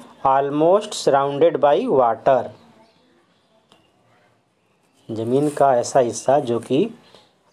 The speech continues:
almost मतलब लगभग वाटर से घिरा हो, मतलब तीन साइड से वाटर से जो,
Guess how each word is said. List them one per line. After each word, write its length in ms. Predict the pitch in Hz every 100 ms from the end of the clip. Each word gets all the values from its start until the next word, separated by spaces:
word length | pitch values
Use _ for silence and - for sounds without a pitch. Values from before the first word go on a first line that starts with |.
| _
almost 480 | 123 127 135 156 -
मतलब 200 | 151 147
लगभग 760 | 135 123 110 131 110 139 247 - _ _ _ _ _ _ _ _ _ _ _
वाटर 320 | 120 123 139
से 180 | 143 135
घिरा 240 | 110 120 123
हो, 260 | 107 98 - - _ _
मतलब 200 | 127 170 170
तीन 180 | 170 175
साइड 280 | - 156 151
से 140 | 175
वाटर 280 | 147 135 156
से 240 | - -
जो, 80 | 139